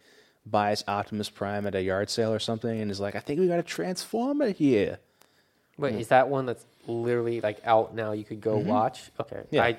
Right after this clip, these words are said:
Speaker 2: haven't even heard
Speaker 1: That's
Speaker 2: of
Speaker 1: the
Speaker 2: it.
Speaker 1: latest one. So there's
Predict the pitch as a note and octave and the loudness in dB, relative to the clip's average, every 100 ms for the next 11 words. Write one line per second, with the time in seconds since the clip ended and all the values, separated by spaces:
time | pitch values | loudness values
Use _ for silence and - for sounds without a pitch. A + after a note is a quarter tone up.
0 | - - G#2+ G#2 G2 - G#2+ A#2+ - A#2+ | -4 -4 -4 -4 -12 -2 2 4 4 4
1 | A2 F#2+ - D#2+ E2+ - _ _ _ _ | 4 2 -4 -10 -10 -14 _ _ _ _
2 | - A2 G#2+ | -10 0 0